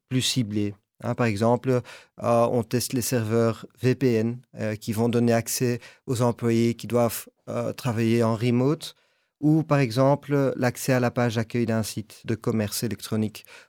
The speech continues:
pour lequel le survie financier dépend vraiment de cette page, on va dire, hein. Pour effectuer cela, on a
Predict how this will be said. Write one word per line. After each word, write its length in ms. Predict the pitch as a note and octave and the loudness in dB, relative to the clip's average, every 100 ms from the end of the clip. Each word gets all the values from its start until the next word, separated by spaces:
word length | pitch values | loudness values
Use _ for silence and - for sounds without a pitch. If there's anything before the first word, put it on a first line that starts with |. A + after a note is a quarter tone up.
| - | -2
pour 160 | C3 | 0
lequel 400 | B2 A2+ D3 D3+ | 2 2 4 4
le 120 | D3 C3 | 4 2
survie 600 | - B2 A#2 C#3 C3 - | 0 -2 2 2 2 -2
financier 720 | - B2 A#2 A2 - C3 B2+ | -2 2 2 0 0 0 2
dépend 360 | B2 - B2 | 0 0 0
vraiment 580 | A#2 A#2 A#2 A#2 B2+ B2 - - - | 0 0 2 2 0 -2 -10 -20 -8
de 120 | A2+ | -6
cette 260 | - G#2 - | -6 -10 -8
page, 420 | G#2 G2 - - | -8 -8 -10 -14
on 100 | A2 | -10
va 140 | G2 G2+ | -8 -8
dire, 320 | G2+ G#2 - - | -10 -14 -16 -14
hein. 140 | A2+ - _ _ _ _ _ - | -14 -16 _ _ _ _ _ -6
Pour 160 | B2 | -2
effectuer 480 | C3+ C3+ - C3+ C3 | 0 -2 0 2 2
cela, 580 | - C3 C3 D#3+ D3+ - | 2 2 6 6 4 0
on 440 | B2+ C3 B2+ B2+ B2+ | -4 -2 0 0 2
a 220 | B2+ | 0